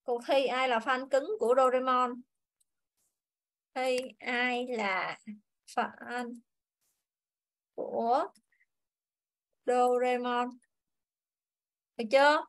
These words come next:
Ở trong cái đề thi á, là nó yêu cầu mình á, đặt mấy câu hỏi về Hương Sơn, rồi Hương Sơn có bao nhiêu huyện thị gì đó. Thì để cho các bạn,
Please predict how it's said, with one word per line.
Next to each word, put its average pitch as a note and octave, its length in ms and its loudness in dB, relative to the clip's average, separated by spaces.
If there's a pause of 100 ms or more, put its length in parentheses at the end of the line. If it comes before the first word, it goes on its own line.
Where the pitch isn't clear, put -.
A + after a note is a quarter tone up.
(880)
Ở C#4+ 120 4
trong D#4 280 4 (140)
cái F#4+ 80 4
đề C#4 260 6
thi D#4+ 160 8
á, F#4 220 10
là B3+ 180 6
nó D#4+ 140 4
yêu E4 180 2
cầu B3 200 6
mình B3+ 180 -4
á, D4+ 280 -2 (200)
đặt A3+ 200 0
mấy F#4 140 0
câu E4 120 4
hỏi C4 180 0
về B3+ 360 2
Hương D#4+ 140 -10
Sơn, D#4+ 520 6
rồi B3+ 180 -2
Hương D4+ 140 -6
Sơn D4 320 0
có E4+ 80 4
bao D#4 160 4
nhiêu D4+ 220 -6
huyện A3 320 -4
thị A#3 140 -4
gì A#3 140 -8
đó. C#4+ 300 0 (400)
Thì A#3+ 180 -2
để A3+ 240 -2
cho D#4 100 2
các D#4 140 0
bạn, A#3 320 -2